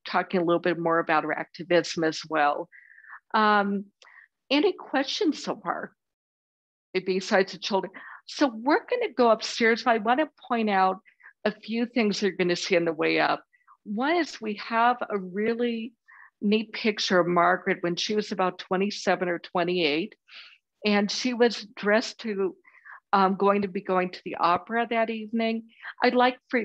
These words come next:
for people to see this picture because most of us have, when we think of Missus Brown, we think of either, um,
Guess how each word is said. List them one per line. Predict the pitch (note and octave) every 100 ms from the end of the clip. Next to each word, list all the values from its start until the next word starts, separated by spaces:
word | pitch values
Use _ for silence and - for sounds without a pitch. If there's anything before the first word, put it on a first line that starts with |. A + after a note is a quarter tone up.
| -
for | B3
people | G3+ - F#3+ F#3+
to |
see | - G3+
this | F3+ F#3+
picture | - F#3 E3+ - A#3+ F3
because | G3 - -
most | G#3 G#3+ A3+ -
of | G#3+
us | F#3 F3+ -
have, | G3 F3+ - - _ - _
when | - G3
we | G3+
think | G#3 A3+ G#3
of | F#3+ F3 - -
Missus | F#3+ F#3 G3 F3+
Brown, | - F3+ F#3
we | F#3 F3+ _
think | F3+ F#3
of | F3+ E3
either, | E3+ F3 D#3+ E3 - _ _ _ _ - -
um, | F3+ F3 E3+ D#3 E3